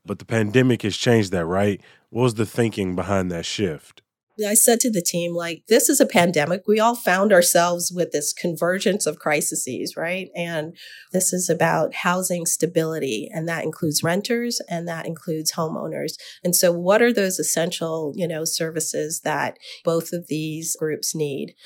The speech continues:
Speaker 2: And so, you know, we worked with the city of Chicago to, uh, do housing assistance. So early on in the pandemic, we did our part to administer, you know, a grant program. We gave out thousand dollar grants to both renters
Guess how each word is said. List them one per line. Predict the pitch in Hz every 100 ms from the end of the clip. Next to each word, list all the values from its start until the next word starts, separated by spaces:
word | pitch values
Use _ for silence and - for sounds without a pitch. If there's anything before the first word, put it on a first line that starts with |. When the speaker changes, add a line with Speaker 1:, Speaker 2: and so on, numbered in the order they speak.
| -
Speaker 2:
And | - 165
so, | - 165 165 160
you | 185
know, | 180
we | 165 160
worked | 175 175
with | 165 170
the |
city | 165 - 170 160
of |
Chicago | - - - 165 196 233 254 254 -
to, | 170 160 156 165
uh, | 170 156 143 143 160
do | 165 170
housing | 165 160 165 185 196
assistance. | - 208 - 247 247 - - 233
So | - 170 156 156
early | 170 180 185 190
on | 180 180
in | 175
the | 165
pandemic, | - 180 170 170 170 165 165 - - - -
we | 180
did | 180 175
our | 185
part | 180 175 -
to | 165
administer, | 160 160 160 - 160
you | 156 170
know, | 156 156
a |
grant | 156 160 -
program. | - 165 160 160
We | 160
gave | 170
out | 165 -
thousand | 147 156 170
dollar | 160 160 156
grants | 151 156 160 - - - - - - -
to | -
both | 185 180 175 175
renters | 185 170 180 185 165 160 175